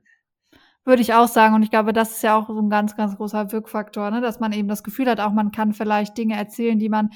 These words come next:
in anderen Beziehungen weniger erzählen kann, weil man eben vielleicht auch mehr Angst hat, was passiert, vielleicht sich mehr schämt. Genau, und eben diese besondere Beziehungsgestaltung, dass es eben nur um die eine Person geht,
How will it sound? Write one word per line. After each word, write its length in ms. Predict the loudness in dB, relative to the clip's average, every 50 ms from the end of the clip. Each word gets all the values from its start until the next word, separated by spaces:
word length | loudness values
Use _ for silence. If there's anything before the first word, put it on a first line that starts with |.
| -10 -20 _ _ -6
in 120 | -4 -2
anderen 240 | 0 2 2 2 2
Beziehungen 420 | 2 0 -2 -2 0 0 2 2
weniger 260 | 2 2 0 0 0
erzählen 300 | 0 -2 -2 -2 -4 -2
kann, 160 | -2 -2 -2 -2
weil 140 | -2 -2
man 180 | -2 -2 -4 -4
eben 260 | -6 -6 -4 -4 -6
vielleicht 320 | -6 -6 -6 -6 -6 -6 -10
auch 120 | -6 -4
mehr 280 | -4 -2 -2 -4 -6 -6
Angst 320 | -4 -4 -4 -6 -8 -10
hat, 300 | -8 -8 -8 -8 -12 -18 -20 -18 _
was 340 | -12 -8 -6 -6 -8 -8 _
passiert, 640 | -8 -8 -8 -6 -6 -4 -2 0 0 0 -2 -4 -10 _ -20 -20 -20 _ _ _ _
vielleicht 320 | -6 -4 -2 -2 -2 -2 -4
sich 120 | -2 -2
mehr 160 | 0 0 0 -2
schämt. 580 | -4 -4 -2 0 2 2 2 2 0 0 -2 _ -16 -20 -20 -20 _ _ _ _
Genau, 420 | -4 0 2 2 2 2 0 0 2
und 180 | 2 2 2 2
eben 280 | 0 -2 0 2 2
diese 220 | 2 2 2 2 0
besondere 720 | 0 0 0 0 2 2 2 2 2 2 0 0 0 0
Beziehungsgestaltung, 840 | 0 -2 -4 -4 -2 -2 -2 0 -2 -4 -4 -2 -2 -2 -2 -2 -2
dass 140 | -2 -2 -2
es 140 | -4 -6 -8
eben 240 | -6 -4 -2 0 2
nur 100 | 2 2
um 60 | 0
die 80 | 0 -2
eine 180 | -2 -2 -2
Person 540 | 0 -2 -2 -2 -2 -2 0 0 0 0 0
geht, 380 | 0 -2 -2 -2 -2 -4 -6